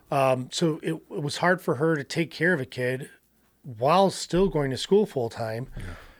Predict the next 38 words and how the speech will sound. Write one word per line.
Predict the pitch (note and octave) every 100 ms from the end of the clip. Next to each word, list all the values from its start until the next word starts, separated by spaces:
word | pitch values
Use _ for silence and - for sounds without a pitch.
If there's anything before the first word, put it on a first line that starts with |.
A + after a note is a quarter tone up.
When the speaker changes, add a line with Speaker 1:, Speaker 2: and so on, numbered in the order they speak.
| _ D#3
Speaker 1:
and | D#3 D3+ D3+ D3 - - - G#3+ -
have | E3+ D#3
some | - E3
semblance | - F3 E3+ E3 -
of | C#3
a |
social | - G3 A3+ C3+
life. | G#2+ -
And | C#3+
I |
was | A3 -
like, | D3+ -
"I, | D3 -
I | C3+
don't | A3 F3
have | - F#3+
a | F3
social | - D3+ D3+
life. | A#2+ A2 -
So, | D#3
like, | D3+ D#3 D3 - - - -
I | - F3+
could | F#3+ D#3
totally | F3+ G3 F3+
just | F3+ D#3+
work | D3 F#3 F3
and | D#3
come | E3+ D3
home | F3
and | E3+
take | - E3+
care | F3+
of | E3+
the |
kid. | - A3+ D#3+
It's | D3
all | A#3+ A3
good." | A#3 D#4 F#3+